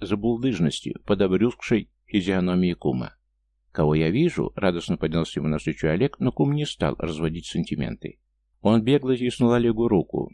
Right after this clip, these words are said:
и, усевшись без приглашения, все такой же кругленький, задастенький, с такой же белобрысой напористой челочкой, перешел к делу.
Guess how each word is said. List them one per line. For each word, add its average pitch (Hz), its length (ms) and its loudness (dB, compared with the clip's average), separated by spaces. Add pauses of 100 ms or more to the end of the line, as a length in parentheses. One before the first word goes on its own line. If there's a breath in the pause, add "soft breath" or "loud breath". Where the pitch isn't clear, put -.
(140)
и, - 60 4
усевшись 127 520 2
без 117 160 -6
приглашения, 113 640 0
все - 160 -2
такой 113 300 0
же 101 120 -2
кругленький, 113 540 0
задастенький, 95 720 -2
с - 80 -12
такой 127 240 2
же 113 120 0
белобрысой 110 560 2
напористой 98 520 0
челочкой, - 720 -2
перешел 123 360 -4
к 110 100 -6
делу. 62 440 -2